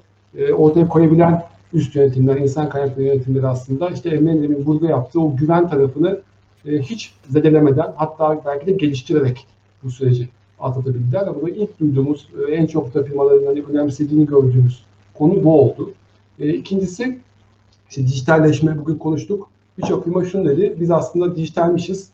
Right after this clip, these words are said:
yeni fark ettik." Birçok firma dedi ki, "Dijitalleşme yolculuğuna başlamıştık, e,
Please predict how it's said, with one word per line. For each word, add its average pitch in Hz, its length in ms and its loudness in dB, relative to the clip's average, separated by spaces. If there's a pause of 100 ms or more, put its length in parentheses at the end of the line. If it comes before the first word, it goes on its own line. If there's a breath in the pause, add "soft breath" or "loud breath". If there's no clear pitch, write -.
yeni 165 160 2
fark 135 280 -2
ettik." 208 360 -12 (320)
Birçok 180 240 -2
firma 175 200 0
dedi 180 200 -4
ki, 180 240 -2 (180)
"Dijitalleşme 170 440 -2
yolculuğuna 170 400 4
başlamıştık, 170 760 -2 (360)
e, 139 60 -8